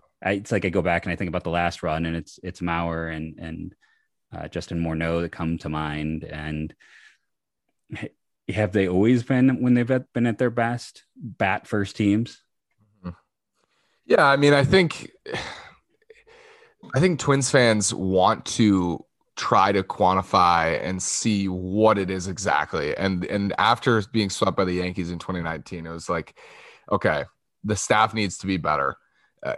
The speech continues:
Speaker 2: after that series, I think that was, that was obvious. And then it was also, we just can't play the Yankees.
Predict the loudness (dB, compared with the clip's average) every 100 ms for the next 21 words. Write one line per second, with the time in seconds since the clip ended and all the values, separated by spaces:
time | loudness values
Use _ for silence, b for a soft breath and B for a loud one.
0 | -2 0 0 0 -2 -2 -4 -4 -4 -4
1 | -6 -4 -2 -4 -6 -4 -2 0 2 2
2 | 2 -4 -6 -4 0 4 4 4 4 4
3 | 4 4 4 0 -10 _ -2 -2 -2 -4
4 | -6 -4 -6 -6 -6 -8 -8 -12 -14 -16
5 | -14